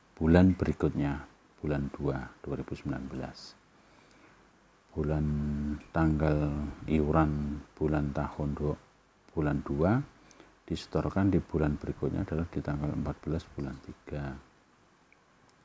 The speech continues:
Nih. Jadi ini rutin setiap bulannya, tanggal setornya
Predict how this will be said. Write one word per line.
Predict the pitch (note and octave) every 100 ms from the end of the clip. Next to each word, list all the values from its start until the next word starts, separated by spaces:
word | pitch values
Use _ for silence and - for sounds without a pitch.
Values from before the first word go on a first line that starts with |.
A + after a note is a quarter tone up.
| _ _ _ _ _ _ _ _ -
Nih. | D#2+ D2 - - - - - - _ _ _ _ _ _ _ _ _ _ _ - - -
Jadi | D#2 - F2+ G2 F#2+ - - - - _ - -
ini | E2 F2 G2 G2+ G2 F#2 F#2+ -
rutin | F#2 E2 - D#2+ F#2 C3 D3+ D3 - - - -
setiap | - - D#2 -
bulannya, | D2 D2 D2 C#2+ D#2+ G#2 B2 - - - - - _ _ _ _ - _ _ - _ _ _ _ _ -
tanggal | D#2+ D2 D2
setornya | D2+ - D2+ D#2 F2+ G2 G2